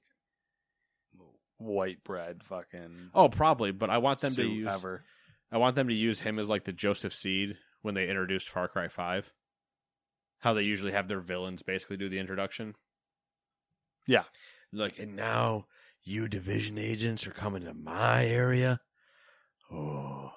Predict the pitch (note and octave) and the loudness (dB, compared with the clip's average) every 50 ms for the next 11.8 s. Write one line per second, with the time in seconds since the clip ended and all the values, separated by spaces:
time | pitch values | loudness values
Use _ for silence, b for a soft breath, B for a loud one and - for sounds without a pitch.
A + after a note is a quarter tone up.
0 | B B B B B - - D#2 D#2+ E2 F2 E2+ E2+ E2+ F#2 F#2 F2 D2 - - | B B B B B -16 -14 -12 -10 -8 -6 -6 -4 -2 -2 -2 -2 -4 -6 -8
1 | D2+ C#2 C#2 C#2 C#2 D2 - - - _ _ _ _ - - - D#2 - - - | -8 -8 -6 -6 -6 -8 -10 -12 -14 _ _ _ _ -12 -10 -10 -10 -10 -14 -16
2 | _ _ _ _ _ _ _ _ _ _ _ _ _ _ _ _ _ _ _ _ | _ _ _ _ _ _ _ _ _ _ _ _ _ _ _ _ _ _ _ _
3 | _ _ _ _ _ - - D#2 D2 D2 - _ _ _ _ - - - C3+ - | _ _ _ _ _ -12 -12 -10 -12 -14 -18 _ _ _ _ -14 -14 -14 -14 -14
4 | - - - - - - - - _ _ _ _ _ _ _ _ _ _ _ _ | -16 -16 -18 -16 -16 -16 -18 -20 _ _ _ _ _ _ _ _ _ _ _ _
5 | _ _ _ _ _ _ _ _ _ _ _ - C3 C#3+ C#3+ C#3 B2+ A#2+ A2+ A2 | _ _ _ _ _ _ _ _ _ _ _ 2 4 6 8 8 8 8 4 2
6 | - - A#2 A2+ A2 G2+ - - G#2+ G2+ G2 F#2+ F#2 E2 - G#2+ A#2+ A#2+ A2+ A2+ | -2 -6 -6 -6 -6 -6 -6 -2 0 0 2 0 0 -2 -4 -4 -2 -2 -2 -2
7 | A2 - - G#2 G#2+ G#2+ G2+ G2+ G2 F2+ F#2+ F#2+ F#2+ F2+ F2 F#2 F2+ F2 F2 F2 | -4 -4 -6 -4 -4 -2 -2 -4 -4 -4 -4 -4 -4 -4 -4 -6 -8 -8 -8 -14
8 | E2 _ _ _ _ _ _ _ _ - - G#2 F#2+ F2+ F2+ E2+ - - F#2 E2+ | -18 _ _ _ _ _ _ _ _ -8 -6 -4 -4 -6 -8 -8 -6 -6 -6 -6
9 | - - - B2+ - - - - - - G#2+ - - - - - _ _ _ _ | -4 -4 -6 -6 -6 -4 -6 -6 -2 -2 -2 -4 -4 -12 -20 -20 _ _ _ _
10 | _ B B B B B B B B B - C3+ B2+ G#2 G#2 G2 G2+ G#2 G2+ F#2 | _ B B B B B B B B B -4 -4 -4 -2 -2 -4 -4 -4 -2 -4
11 | F2+ F2+ - - G2+ G2 D2 E2+ F2 F2 F2 E2 E2 E2+ E2+ - | -8 -8 -8 -6 -6 -6 -6 -6 -8 -10 -10 -12 -10 -12 -14 -14